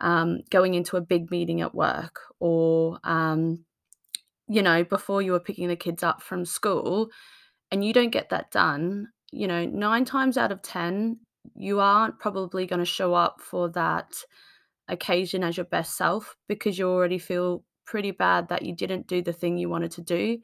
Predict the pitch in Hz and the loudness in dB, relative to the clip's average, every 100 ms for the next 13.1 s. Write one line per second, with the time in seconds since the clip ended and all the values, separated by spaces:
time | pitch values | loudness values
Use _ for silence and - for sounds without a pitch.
0 | _ _ - _ _ - 185 196 208 202 | _ _ -20 _ _ -2 0 2 0 -2
1 | 180 160 175 180 - 202 240 226 - - | -4 -2 -4 -8 -8 2 2 2 -6 -12
2 | - 208 196 190 190 185 - 175 165 165 | 0 0 0 -2 -2 -6 -4 -2 0 0
3 | 165 180 - 190 - 185 180 175 180 175 | -2 -6 -4 -4 -2 0 0 0 -2 -2
4 | 170 196 185 - 185 180 175 180 175 180 | 2 2 2 -4 -6 -4 -4 -6 -6 -6
5 | 180 190 180 170 - 175 - 190 185 190 | -4 -4 -4 -4 -6 -8 -6 -4 -4 -2
6 | 226 262 269 _ - - _ _ _ _ | 4 6 4 _ -20 -20 _ _ _ _
7 | _ _ _ 208 214 220 240 247 277 277 | _ _ _ 0 0 4 2 4 2 2
8 | 294 285 269 233 - - 185 - 214 208 | 2 2 2 0 -4 -6 -4 4 6 6
9 | 196 - 190 185 - 190 170 180 175 185 | 2 0 -2 -2 -2 -4 0 0 0 -4
10 | - 185 175 180 175 170 170 170 170 160 | -4 -2 -2 0 -2 0 -2 -2 -2 -6
11 | - 180 180 - 180 170 170 - 185 180 | -6 -2 -2 -2 -4 -4 -6 -8 -4 -4
12 | - 180 175 - 175 185 180 - 180 - | -4 -8 -6 -4 -4 -4 -6 0 0 0
13 | - | -8